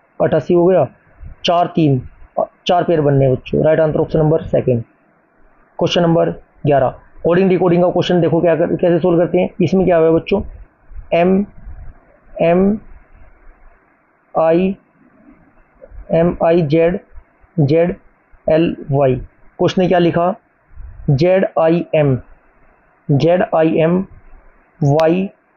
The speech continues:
एल जेड, हमें दिखा-, दिखाई दे रहा है, Cross multiply हो रहा है, cross, ठीक है ना, Cross, cross ही कर देते हैं। देखो, जब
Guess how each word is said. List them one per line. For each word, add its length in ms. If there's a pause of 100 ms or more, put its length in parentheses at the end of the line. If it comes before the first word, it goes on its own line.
(140)
एल 240
जेड, 260 (120)
हमें 320
दिखा-, 320
दिखाई 300
दे 120
रहा 120
है, 120 (840)
Cross 260
multiply 420
हो 120
रहा 100
है, 60
cross, 540 (340)
ठीक 100
है 60
ना, 100 (440)
Cross, 320
cross 280
ही 60
कर 120
देते 260
हैं। 280 (800)
देखो, 340 (420)
जब 180